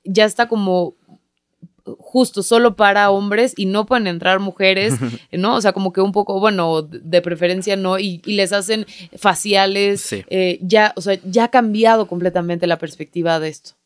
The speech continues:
Speaker 2: Totalmente, o sea, en los años cincuenta, eh, las barberías, eh, era un, un, un santuario para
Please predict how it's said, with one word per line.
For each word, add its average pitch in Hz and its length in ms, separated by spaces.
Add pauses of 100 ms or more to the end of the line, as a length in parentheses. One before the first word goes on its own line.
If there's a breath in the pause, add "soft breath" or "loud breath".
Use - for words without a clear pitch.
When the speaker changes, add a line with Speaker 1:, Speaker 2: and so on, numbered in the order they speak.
(100)
Speaker 2:
Totalmente, 127 540
o 110 80
sea, 135 120
en 139 80
los 139 140
años 160 220
cincuenta, 113 720 (140)
eh, 95 460 (320 soft breath)
las 101 260
barberías, 110 680 (420 soft breath)
eh, - 320
era 135 320 (420)
un, 139 240
un, 139 300
un 131 200
santuario 123 720
para 101 420